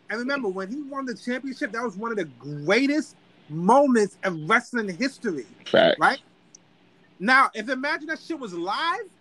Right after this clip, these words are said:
Speaker 1: him pinning Hulk Hogan, I will never forget that.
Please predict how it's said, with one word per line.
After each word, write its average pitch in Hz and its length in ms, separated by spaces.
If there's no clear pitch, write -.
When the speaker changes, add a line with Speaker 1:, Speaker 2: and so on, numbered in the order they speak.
Speaker 1:
him 320 300
pinning 311 440
Hulk - 320
Hogan, 320 480
I 302 100
will 330 100
never 320 220
forget 349 400
that. 269 260